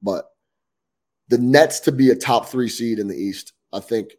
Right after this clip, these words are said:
there's so much motivation coming out of that group. K D is still K D. Kyrie's looking for a new deal. And if,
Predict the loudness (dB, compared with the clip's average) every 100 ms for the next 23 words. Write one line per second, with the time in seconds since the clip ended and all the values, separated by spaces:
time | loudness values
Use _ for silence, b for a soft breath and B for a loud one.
0 | -10 -10 -6 -2 0 0 -2 -4 -4 -4
1 | -4 -6 -4 -6 -12 -10 -8 -8 -8 -8
2 | -8 -8 -6 -6 -6 -4 -2 -2 -2 -4
3 | -6 -12 -4 -2 -2 -2 -4 -2 -6 -6
4 | -8 -4 -4 -4 -6 -8 -8 -6 -6 -6
5 | -4 -2 -4 -12 _ _ _ _ -8 -4
6 | -4 -8